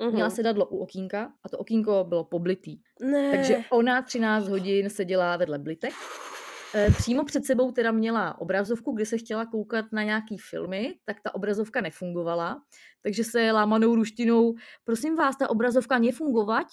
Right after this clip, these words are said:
Speaker 2: eh, zeptala tý letušky a letuška řekla: „Dá, dá, je to rozbitý.“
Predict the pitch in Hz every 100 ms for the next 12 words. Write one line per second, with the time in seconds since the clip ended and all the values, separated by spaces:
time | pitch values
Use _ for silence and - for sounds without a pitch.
0 | - 214 208 208 - 214 214 214 214 220
1 | 220 196 247 - - 254 277 - 226 233
2 | 285 285 - 302 240 233 202 190 202 202
3 | 190 208 233 220 196 190 190 196 214 262